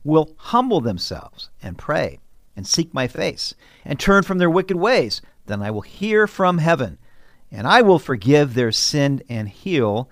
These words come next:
their land." Notice that the first step on the path to restoration and healing was that they humbled themselves. Now, for King Rehoboam and the leaders of Israel, when they heard the prophet's rebuke, they did humble themselves,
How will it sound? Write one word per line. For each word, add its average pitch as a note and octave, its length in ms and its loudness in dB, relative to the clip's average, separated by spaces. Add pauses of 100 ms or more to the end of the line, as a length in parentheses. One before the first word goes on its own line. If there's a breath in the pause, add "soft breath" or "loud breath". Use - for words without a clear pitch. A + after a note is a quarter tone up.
(200)
their C3+ 280 2
land." D#3 460 0 (720 soft breath)
Notice F#4 340 0
that A3+ 200 2
the F#3+ 100 -2
first C#4 380 0
step F#3+ 360 2
on C#3+ 200 2
the D4 60 -2
path A#3+ 400 -4
to E3 100 -6
restoration D#3 800 -2
and A#2 160 -4
healing D3 680 -4
was G3+ 200 -8
that F#3+ 260 -2
they B2 220 0
humbled B3+ 500 -2
themselves. A2+ 680 -6 (640)
Now, E3 220 6
for E3 160 -2
King A3+ 320 -2
Rehoboam C#3+ 640 4
and C3+ 160 -2
the B2 80 0
leaders C3 420 -2
of A2 100 -8
Israel, A2+ 540 -4 (260)
when F#4+ 260 -4
they C#4+ 140 2
heard F#3+ 240 6
the D3 80 2
prophet's D#3+ 500 0
rebuke, C#3+ 500 -4
they G#3+ 140 -2
did F#3 380 -2
humble D#3 320 -6
themselves, F#2+ 640 -10